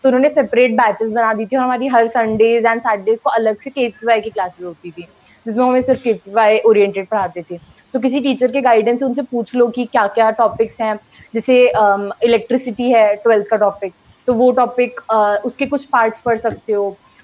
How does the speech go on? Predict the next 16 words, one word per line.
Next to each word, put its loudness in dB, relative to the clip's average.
और, 4
अ, 2
कुछ -4
थर्मोडायनामिक्स 0
से -6
कुछ -6
पार्ट 0
पढ़ -2
सकते -8
हो 2
जो -4
बाद 0
में -6
पढ़ाए -2
जाते -6
हैं -14